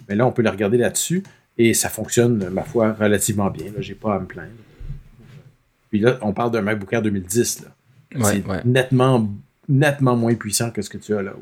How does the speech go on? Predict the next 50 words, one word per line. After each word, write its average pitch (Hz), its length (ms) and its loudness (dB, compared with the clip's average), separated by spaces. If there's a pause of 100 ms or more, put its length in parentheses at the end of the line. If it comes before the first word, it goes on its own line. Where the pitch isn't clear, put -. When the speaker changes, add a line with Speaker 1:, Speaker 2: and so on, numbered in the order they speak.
(220)
Speaker 1:
Oui, 143 320 4
euh, 104 160 2 (100)
euh, 127 120 0
puis 170 220 -4
j'ai 156 240 -2
quatre 143 200 0
gigas 117 200 4
de 101 60 2
mémoire 98 260 -2
dedans, 101 200 -12
je - 80 -20
pense. - 100 -20 (380)
En 120 100 2
deux 135 100 2
mille 139 160 2
dix, 147 120 2
c'était 123 300 2
le 117 120 4
plus 113 140 -4
gros 117 300 2 (200)
<laughs> - 220 -6
qu'on 123 120 4
pouvait 120 220 0
Speaker 2:
Ouais. 117 80 4
Speaker 1:
avoir 127 160 2
dans 117 80 4
les 110 80 4
MacBook 107 360 0
Air. 127 260 2 (440)
Et 107 140 4
puis, 113 200 -4
depuis, 117 320 2
j'ai 127 140 4
acheté 120 220 2
un 117 40 2
MacBook 107 400 0
Air, 113 280 2
euh, 101 180 4
deux 98 420 0
mille 107 160 4
treize 113 280 2
à 107 40 2
mon 101 140 2
épouse. 120 320 -2
J'en 98 140 -2
ai 98 60 0
parlé 107 220 4
à 95 60 2
quelques 98 280 -2
reprises, 120 420 0